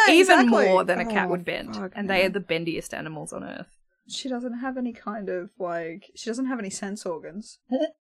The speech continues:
Speaker 2: She's got the
Speaker 1: No.
Speaker 2: shape of ears, but I don't, I doubt they're functioning ears.
Speaker 1: <laughs>
Speaker 2: It's kinda like a strangely shaped earthworm. She's purple or something.
Speaker 1: She's just kind of, uh, she's often got pink behind her.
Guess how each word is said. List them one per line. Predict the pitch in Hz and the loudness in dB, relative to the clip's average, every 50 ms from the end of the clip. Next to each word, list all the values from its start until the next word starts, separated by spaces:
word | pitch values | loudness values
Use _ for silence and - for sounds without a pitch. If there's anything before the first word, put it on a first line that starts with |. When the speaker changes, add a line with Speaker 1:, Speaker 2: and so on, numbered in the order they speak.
| _ _ _ _ _ _ _ _ _ _ _ _ _ _ _ _ _ _ _ - - - - - _ _ - 349 240 | _ _ _ _ _ _ _ _ _ _ _ _ _ _ _ _ _ _ _ -20 -20 -20 -20 -20 _ _ -20 -20 -18
Speaker 2:
She's | - 262 214 | -16 -8 -4
got | - 247 - | -4 -2 -2
the | 208 | -2
Speaker 1:
No. | 175 | -2
Speaker 2:
shape | 170 - - - 226 185 196 202 - | -2 -2 -2 -2 -2 -2 -2 -2 -4
of | 208 220 220 - - | -6 -8 -8 -6 -6
ears, | 180 170 165 151 147 165 208 - | -4 -4 -4 -4 -6 -8 -8 -8
but | - 202 185 | -6 -4 -2
I | 185 180 | -2 -2
don't, | 180 175 - - - | -4 -6 -8 -8 -10
I | 180 | -10
doubt | 202 214 180 165 147 | -8 -8 -8 -10 -10
they're | - 139 185 | -10 -12 -14
functioning | - - 185 175 - - 170 165 160 | -12 -12 -12 -12 -14 -18 -18 -18 -18
ears. | 143 160 151 135 135 151 196 453 - - | -16 -16 -14 -14 -6 -2 -2 -2 0 -2
Speaker 1:
<laughs> | - - - - - - - 320 - - - 285 _ - 294 - _ _ _ _ | -4 -4 -4 -6 -6 -4 -6 -8 -8 -8 -14 -12 _ -10 -12 -12 _ _ _ _
Speaker 2:
It's | - - - - | -20 -18 -14 -10
kinda | 208 202 | -10 -10
like | 196 196 - | -8 -10 -10
a | 180 | -10
strangely | - - - - 180 160 156 175 - - - 185 | -10 -10 -8 -8 -10 -10 -10 -12 -12 -12 -12 -12
shaped | - - - 165 - 196 - | -10 -8 -8 -8 -8 -8 -8
earthworm. | 151 156 151 - - - 170 156 156 156 160 175 180 - _ - - - - - _ _ _ _ _ | -8 -8 -8 -8 -10 -12 -12 -12 -12 -10 -10 -12 -12 -14 _ -16 -14 -14 -16 -18 _ _ _ _ _
She's | - - - _ - | -20 -20 -20 _ -20
purple | - - - 156 170 - 202 | -14 -10 -10 -8 -8 -8 -8
or | 202 208 214 | -8 -8 -6
something. | - - 214 208 - 240 240 247 240 - - - - - - _ _ _ _ _ _ _ _ _ - | -8 -8 -10 -10 -8 -8 -8 -8 -8 -8 -12 -18 -18 -20 -20 _ _ _ _ _ _ _ _ _ -10
Speaker 1:
She's | - - 285 269 | -8 -6 -6 -4
just | - 320 - - | -6 -6 -4 0
kind | 269 233 190 180 | 0 2 2 4
of, | 180 180 175 175 - _ - | 2 2 0 -2 -8 _ -2
uh, | 190 202 202 196 190 190 | 2 4 6 6 6 4
she's | 202 - 226 214 | 4 0 0 0
often | 233 262 - 247 | 0 0 0 0
got | 226 - - | -2 -2 -4
pink | - 190 180 175 - - | -6 -10 -10 -10 -8 -8
behind | 170 175 180 165 160 165 | -6 -6 -4 -4 -4 -4
her. | 160 165 160 165 | -4 -4 -6 -6